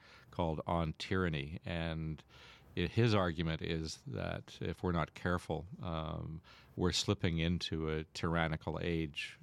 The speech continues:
uh, where authoritarianism, uh, if it already hasn't taken hold, uh, will take hold, and we'll be duped into following, uh, you know, the next irrational, uh,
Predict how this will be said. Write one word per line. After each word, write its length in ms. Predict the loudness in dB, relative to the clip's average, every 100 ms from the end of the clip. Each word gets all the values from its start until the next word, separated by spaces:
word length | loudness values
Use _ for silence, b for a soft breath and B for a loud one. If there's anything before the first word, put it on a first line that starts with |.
| -6
uh, 80 | -4
where 200 | 2 2
authoritarianism, 1200 | 2 2 2 2 0 0 0 0 -2 -2 -4 -6 -12 B B B B -6
uh, 320 | -2 0 0 -2
if 140 | 0
it 80 | 2
already 260 | 4 4
hasn't 400 | 2 2 2 0
taken 300 | -4 -6 -6
hold, 440 | -8 -4 -4 -6 -8 -8
uh, 260 | -6 -4 -6 -6 -8
will 280 | -10 -2 -2
take 280 | -2 -4 -4
hold, 340 | -4 -2 -2 -4
and 160 | -2
we'll 140 | -2 -2
be 160 | -2
duped 400 | -2 -2 -2 -8 -18 B B B
into 300 | 0 2 2
following, 800 | 0 4 4 6 4 2 0 -2 -6
uh, 40 | -4
you 160 | 0 2
know, 100 | 2
the 80 | 2
next 480 | 0 -2 -8 -10 -14 -4
irrational, 800 | 2 4 2 0 0 0 0 -4 B B B B -2
uh, 540 | 2 2 2 0 -2